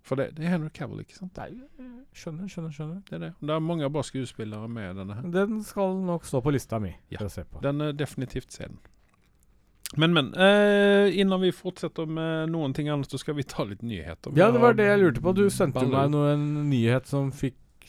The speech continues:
Speaker 2: du fikk kanskje litt overraskende reaksjon fra meg?
Speaker 1: Eh, hvilken var nå det igjen?
Speaker 2: Eh, filmen til Mandalorian. At
Speaker 1: Ja.
Speaker 2: jeg ble greenlit da.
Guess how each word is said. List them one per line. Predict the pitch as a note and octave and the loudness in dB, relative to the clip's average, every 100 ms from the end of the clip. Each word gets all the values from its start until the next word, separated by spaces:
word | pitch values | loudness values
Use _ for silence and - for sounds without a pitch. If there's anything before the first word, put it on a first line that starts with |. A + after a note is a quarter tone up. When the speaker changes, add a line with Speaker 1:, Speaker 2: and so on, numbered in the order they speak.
| _ - | _ -6
Speaker 2:
du | C3+ | 0
fikk | C#3 C#3 | 0 2
kanskje | C3 C3 B2+ | -2 0 0
litt | |
overraskende | C3 G#2 G2 - A2+ | 0 0 -4 -2 -2
reaksjon | A#2 - F#2+ G2 | -2 -4 -6 -4
fra | C#3 | -2
meg? | A#3 - _ _ _ _ _ _ _ _ _ _ - | -4 -6 _ _ _ _ _ _ _ _ _ _ -2
Speaker 1:
Eh, | D3+ D#3 D#3+ D#3 D#3 D#3 D#3 D#3 | 2 4 4 4 4 2 2 0
hvilken | D#3 E3 | -2 -2
var | D#3 | -2
nå | D3+ D3+ | 0 0
det | C#3+ | 2
igjen? | C3+ F#3 G#3 - | 2 0 -2 -8
Speaker 2:
Eh, | C#2+ F#2+ | -16 -14
filmen | - A#2+ A#2 B2 B2 A#2 - | -6 -4 -2 -4 -6 -8 -6
til | A#2 A2+ | -6 -4
Mandalorian. | A2 A2+ G#2+ G#2+ G3+ - _ _ _ - | -4 -2 -2 -2 -4 -8 _ _ _ -14
At | A#2 | -4
Speaker 1:
Ja. | A#2 | -4
Speaker 2:
jeg | B2 A#2+ | -4 -6
ble | A2+ | -4
greenlit | A2+ A2+ | -4 -4
da. | - | -6